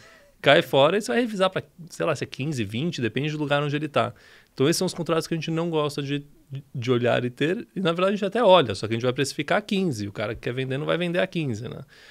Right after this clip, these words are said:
É, então, todos os contratos que a gente comprou já é olhando e falando, "Não, dentro do lugar onde ele tá inserido, faz sentido esse,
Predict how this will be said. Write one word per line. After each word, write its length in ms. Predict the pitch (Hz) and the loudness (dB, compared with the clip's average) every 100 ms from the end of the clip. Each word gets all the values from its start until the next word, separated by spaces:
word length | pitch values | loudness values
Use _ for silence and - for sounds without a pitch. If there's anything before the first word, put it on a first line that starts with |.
| - - _ | -20 -20 _
É, 400 | - 110 104 104 120 123 - | -8 -4 -2 -4 -8 -12 -14
então, 340 | - 117 127 135 | -8 0 0 0
todos 280 | 127 160 160 | 0 0 0
os 20 | |
contratos 380 | 156 147 143 - | -4 0 0 0
que 40 | |
a 40 | |
gente 100 | 143 | -6
comprou 400 | - 143 127 151 | -2 -4 0 0
já 160 | 151 151 | 4 6
é 180 | 143 175 | 6 6
olhando 460 | 185 160 151 180 | 4 2 0 0
e 40 | 185 | -2
falando, 260 | 165 147 | 0 0
"Não, 280 | 139 123 110 - | 2 0 -2 -8
dentro 640 | - 120 131 117 151 196 202 | -12 -10 -4 2 4 2 -2
do 80 | 160 | 0
lugar 220 | 147 151 | 2 2
onde 100 | 147 | 0
ele 80 | 139 | -2
tá 100 | 139 | -2
inserido, 380 | 135 139 120 110 | -2 0 0 0
faz 240 | 160 185 | 0 0
sentido 640 | - 151 120 - 196 180 | -4 -6 -6 -6 -8 -4
esse, 180 | 147 - | -4 -4